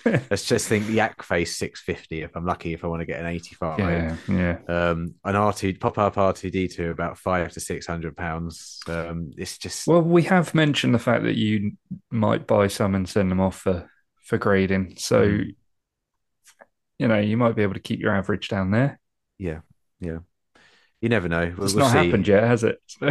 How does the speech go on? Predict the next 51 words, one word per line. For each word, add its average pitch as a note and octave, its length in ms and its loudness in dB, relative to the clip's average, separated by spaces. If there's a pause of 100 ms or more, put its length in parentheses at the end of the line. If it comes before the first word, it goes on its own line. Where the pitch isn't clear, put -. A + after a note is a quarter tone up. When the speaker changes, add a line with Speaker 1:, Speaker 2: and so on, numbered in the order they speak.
(120)
Speaker 2:
No. F#2 220 0 (600)
Uh, G#2 160 0
well, F3 140 4
I F3+ 40 4
mean, G3 140 4
uh, G3 80 6
it's F3 160 0
gone A3+ 200 4
down. C#3+ 540 2
It F3 80 -2
went D#3+ 160 2
down D3+ 200 0
from A#2+ 160 -4
last B2+ 260 2
episode. F#2+ 400 0
It's F2+ 180 -6
just, - 320 -10
um, G2+ 340 -4 (300)
you G2 80 -10
know, F2+ 180 -8 (640)
<laughs> - 340 -16
it's E3+ 180 0
ne-, D#3 60 6
it D3 60 4
was D3 140 2
never, D3 220 4
it C#3 80 -2 (240)
was C#3+ 100 6
never E3 220 6
gonna C3 160 4
stay A#2+ 380 4
under A2 280 0
a G2 60 2
hundred G#2+ 240 -2
pounds G#2+ 240 -2
by G2 120 2
the F#2+ 80 2
time G2 200 -2
we F2+ 80 -4
finished. F#2 420 -4
I E2 60 -4
don't E2 220 -6
think, D#2 280 -14
though. D#2+ 180 -8
I D#2+ 60 -6
think, F#2 260 -6 (540)
I G#2 40 2
mean, A#2 160 4
Speaker 1:
Oh, G#2+ 80 4
Speaker 2:
I G2 100 -2
Speaker 1:
no, F#2+ 320 0